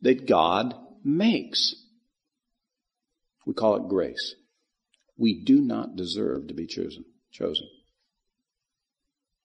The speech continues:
We don't deserve it. But he does it. So what we need to do is come in agreement with it instead of fighting it or challenging it. And accept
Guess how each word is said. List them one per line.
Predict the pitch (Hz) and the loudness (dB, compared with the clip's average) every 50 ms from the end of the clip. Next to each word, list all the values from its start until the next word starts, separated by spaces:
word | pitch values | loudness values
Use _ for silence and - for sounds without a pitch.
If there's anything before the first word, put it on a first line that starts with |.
| _ _ _ | _ _ _
We | - 92 82 | -6 -6 -4
don't | - 90 87 92 - | -4 -4 -4 -4 -6
deserve | - 101 90 82 78 78 76 71 - | -6 -6 -6 -4 -4 -6 -6 -8 -12
it. | - - _ _ _ _ _ _ _ _ _ _ _ _ _ _ _ _ - | -16 -20 _ _ _ _ _ _ _ _ _ _ _ _ _ _ _ _ -2
But | 120 110 | -2 -2
he | 87 107 120 117 | 0 0 -2 -2
does | - 135 147 147 - | -2 -2 -4 -4 -6
it. | 101 - - - _ _ _ _ _ _ _ _ _ _ _ _ _ _ _ _ _ _ _ _ _ | -10 -12 -14 -18 _ _ _ _ _ _ _ _ _ _ _ _ _ _ _ _ _ _ _ _ _
So | - - 101 | -4 -2 0
what | 92 110 110 107 | 2 2 2 2
we | 107 | 0
need | 101 101 123 165 175 247 | 2 2 2 2 2 -2
to | - | -6
do | - 82 80 87 - - - _ - - | -10 -10 -10 -10 -12 -14 -20 _ -10 -6
is | - 98 - | -6 -6 -6
come | - - 120 113 107 | -6 -4 -4 -2 -2
in | 104 | -2
agreement | 98 90 85 - 107 120 139 131 113 92 - - 67 | -4 -6 -6 -2 2 4 4 4 4 0 -6 -10 -10
with | 69 67 65 - 78 | -10 -10 -8 -8 -10
it | 87 - - _ _ _ _ - | -12 -12 -14 _ _ _ _ -10
instead | - - - - - 98 92 | -8 -8 -6 -4 -4 -4 -4
of | 90 - - - | -4 -8 -8 -4
fighting | - 123 131 131 123 - 80 76 76 | -2 -2 0 -2 -2 -4 -6 -6 -8
it | 73 76 - - _ - | -10 -10 -14 -16 _ -8
or | 82 87 | -8 -6
challenging | - - - 92 90 87 82 73 67 78 73 67 65 | -6 -8 -10 -10 -10 -10 -10 -12 -12 -14 -16 -16 -16
it. | 58 57 57 _ _ _ _ _ _ _ _ _ _ _ _ _ _ _ _ _ _ _ - - | -16 -18 -20 _ _ _ _ _ _ _ _ _ _ _ _ _ _ _ _ _ _ _ -10 -4
And | - 226 - | 0 0 0
accept | - - - - - - 185 - - - - - - | 2 2 2 2 4 4 2 2 0 -2 -10 -14 -18